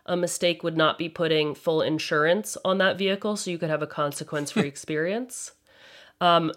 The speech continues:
a mistake would be booking every single meal at a restaurant, because as wonderful as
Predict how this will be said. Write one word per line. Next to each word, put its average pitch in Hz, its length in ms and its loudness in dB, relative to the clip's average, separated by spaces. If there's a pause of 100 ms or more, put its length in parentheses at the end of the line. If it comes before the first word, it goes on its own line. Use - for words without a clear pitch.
(120)
a 185 80 8
mistake 190 680 2
would 180 120 0
be 175 140 0
booking 170 640 2
every 165 380 2
single 160 440 2
meal 151 420 2
at 147 120 0
a 139 60 2
restaurant, 127 760 -2 (560)
because 160 400 2
as 165 240 2
wonderful 190 640 6
as 156 400 -2